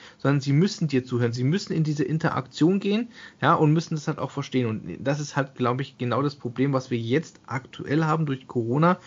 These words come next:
dass wenn wir genau solche Themen einführen, dass es dann schwierig wird, wirklich die Leute rauszuholen, weil die sitzen auch an ihrem Schreibtisch zu Hause, ja, die sitzen ja nicht erst seit gestern im Homeoffice, die sitzen seit über einem Jahr im Homeoffice,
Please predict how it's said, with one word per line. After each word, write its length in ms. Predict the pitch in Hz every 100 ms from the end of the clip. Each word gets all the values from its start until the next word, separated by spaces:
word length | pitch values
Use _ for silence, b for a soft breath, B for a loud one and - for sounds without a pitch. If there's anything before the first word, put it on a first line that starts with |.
| B B B -
dass 200 | 127 120
wenn 100 | 127
wir 80 | 127
genau 240 | 123 113
solche 280 | 117 127 123
Themen 320 | - 117 110
einführen, 540 | - 175 208 - 110 104 B B
dass 180 | - 117
es 100 | 120
dann 200 | 123 151
schwierig 420 | - 160 151 151
wird, 180 | 139 139
wirklich 220 | 135 139
die 100 | -
Leute 300 | 117 117 117
rauszuholen, 460 | 110 143 - 113 107
weil 100 | 107
die 80 | 113
sitzen 400 | 151 160 175 165 B B _ _
auch 220 | 120 135
an 120 | 135
ihrem 180 | 120 135
Schreibtisch 460 | - 127 127 131 -
zu 160 | 127
Hause, 280 | 131 156 113
ja, 100 | 104
die 160 | 127 127
sitzen 340 | 190 - 165
ja 120 | 123
nicht 180 | 127 147
erst 200 | 131 131
seit 160 | 135 131
gestern 260 | 139 -
im 160 | 107 110
Homeoffice, 300 | 107 117 -
die 80 | 110
sitzen 320 | 147 156 139
seit 100 | 131
über 160 | 147 139
einem 160 | 120
Jahr 300 | 120 156 185
im 120 | 127
Homeoffice, 640 | 110 117 135 135 180 190